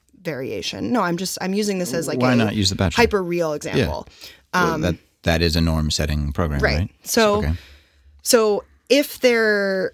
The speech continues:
Speaker 1: if there is, uh, someone who is saying, starting to say, like, "I'm starting to fall for you," or "I love you," or whatever,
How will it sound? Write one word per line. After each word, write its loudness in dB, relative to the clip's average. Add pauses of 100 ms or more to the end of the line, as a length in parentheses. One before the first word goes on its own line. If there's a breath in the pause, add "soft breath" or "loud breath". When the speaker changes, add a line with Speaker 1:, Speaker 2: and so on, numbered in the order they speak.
(140)
Speaker 1:
if 0 (100)
there 2
is, -2 (100)
uh, -6
someone 0
who -4
is -2
saying, -4
starting -2
to -4
say, -4
like, -6
"I'm -6
starting -4
to -6
fall -6
for -8
you," -8
or -8
"I -6
love -4
you," -6
or -8
whatever, -2